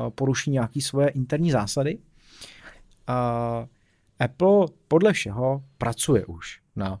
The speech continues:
vlastních nástrojích, eh, kde se bude A I integrovat a projekt vede John, John Andrea, který v roce dva tisíce osmnáct přišel z Google.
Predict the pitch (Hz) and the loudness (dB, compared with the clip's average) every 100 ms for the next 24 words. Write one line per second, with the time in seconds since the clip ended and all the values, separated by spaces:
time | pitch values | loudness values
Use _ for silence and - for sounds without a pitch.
0 | - 113 110 - 135 117 107 - 127 120 | -4 -2 0 -2 -2 -2 -4 -2 -2 -2
1 | - - - - - - _ 117 117 117 | -6 -18 -20 -20 -20 -20 _ -10 -6 -6
2 | 113 113 117 120 113 107 120 127 120 - | -6 -8 -10 -10 -10 -6 -2 -2 0 -2
3 | 117 120 127 135 135 131 131 120 - 110 | 0 2 2 2 -2 -2 -2 -4 -4 -4
4 | 123 117 120 131 160 196 _ - - - | -2 -2 0 0 -2 -6 _ -20 -20 -12
5 | - - 143 151 180 156 127 160 165 107 | -10 -4 2 4 4 2 0 2 2 0
6 | - _ 95 113 151 107 - _ 95 107 | -6 _ -4 0 0 -2 -8 _ -6 -4
7 | 117 - 107 110 113 113 135 220 - _ | -4 -4 -4 -2 -2 -4 -4 -8 -14 _
8 | - 143 156 151 - 160 156 - 156 160 | -6 0 0 -2 -4 -4 -4 -4 -6 -6
9 | - - - - 156 151 147 - 135 151 | -6 -6 -8 -4 -2 -2 -2 -6 -2 0
10 | 135 135 98 | 2 0 0